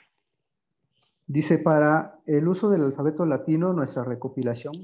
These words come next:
toma en cuenta las recomendaciones de algunos textos publicados por el Instituto Nacional para la Educación de Adultos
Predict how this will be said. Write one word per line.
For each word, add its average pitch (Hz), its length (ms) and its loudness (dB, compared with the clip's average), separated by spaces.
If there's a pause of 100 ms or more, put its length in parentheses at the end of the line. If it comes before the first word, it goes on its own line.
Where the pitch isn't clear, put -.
toma 139 220 -4
en 135 80 -8
cuenta 139 320 -4
las 120 160 -2
recomendaciones 117 920 -2 (280)
de 127 120 4
algunos 147 380 4
textos 151 340 0
publicados 127 600 2
por 151 160 4
el 185 240 0
Instituto 151 640 -2
Nacional 123 440 -2
para 123 200 0
la 113 60 0
Educación 113 380 -2
de 123 80 0
Adultos 143 440 0